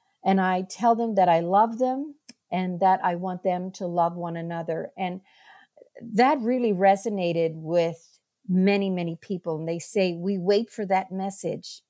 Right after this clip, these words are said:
every week that, that you're gonna end your show saying that." And it really is important to them.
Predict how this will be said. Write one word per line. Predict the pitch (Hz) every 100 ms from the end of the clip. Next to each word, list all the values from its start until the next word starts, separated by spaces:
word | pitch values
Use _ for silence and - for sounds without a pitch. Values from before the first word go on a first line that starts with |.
| _ _
every | 196 196 202 185
week | 180 170 165 _ _ _ -
that, | 165 -
that | - - _ _ _ _
you're | 202 196
gonna | 196 180
end | - 185 185
your | 180
show | - 196 175 175 185 - _ _ _ _ -
saying | - - 226 202 180
that." | 160 147 170
And | 175 165
it | 165
really | 165 185 190 185 185
is | 180 170 170 -
important | 170 160 - 185 - 151 143 -
to | 151
them. | 139 139 202